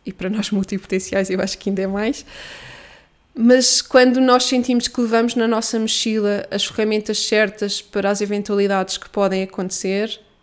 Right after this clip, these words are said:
nós vamos muito mais descansados. Ok, o caminho é escuro,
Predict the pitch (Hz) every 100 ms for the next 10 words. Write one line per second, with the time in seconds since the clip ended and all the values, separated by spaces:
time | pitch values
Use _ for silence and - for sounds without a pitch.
0 | _ - 226 240 247 247 233 214 208 -
1 | 202 - 180 170 - - - - 349 240
2 | 180 - _ _ _ - 202 202 214 208
3 | - 233 262 277